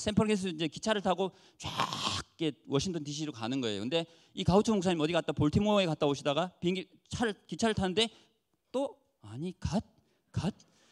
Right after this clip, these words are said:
갓 쓴 사람들이 있는 거예요. 그것이 뭐시오 했더니 또 가시라 그래가지고 이분들이 바로 가서 말씀을 나눴더니 이 민영익이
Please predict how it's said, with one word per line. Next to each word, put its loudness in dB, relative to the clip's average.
갓 6
쓴 4
사람들이 8
있는 0
거예요. -12
그것이 -2
뭐시오 8
했더니 0
또 -14
가시라 -2
그래가지고 -2
이분들이 4
바로 2
가서 6
말씀을 2
나눴더니 4
이 2
민영익이 4